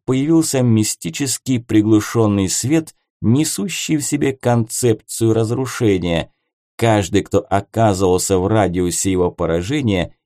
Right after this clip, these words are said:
и имел слишком мало сил, чтобы противостоять ежесекундным атакам,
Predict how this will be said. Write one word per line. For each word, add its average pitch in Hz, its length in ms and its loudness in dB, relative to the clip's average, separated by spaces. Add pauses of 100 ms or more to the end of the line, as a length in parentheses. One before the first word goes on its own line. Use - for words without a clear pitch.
и 127 280 2
имел 143 320 0
слишком 113 560 -4
мало 110 280 2
сил, 131 300 -2
чтобы 113 380 0
противостоять 110 920 0
ежесекундным 104 1160 2
атакам, 101 680 -4